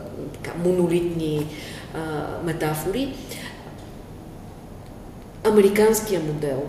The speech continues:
на капитализъм, който върви по логиката на, в крайна сметка, не на алтруизма,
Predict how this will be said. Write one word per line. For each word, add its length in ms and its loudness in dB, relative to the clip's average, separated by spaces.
на 120 -2
капитализъм, 720 -2
който 280 4
върви 340 6
по 160 0
логиката 460 2
на, 340 2
в 60 -8
крайна 280 8
сметка, 400 4
не 180 6
на 100 6
алтруизма, 680 2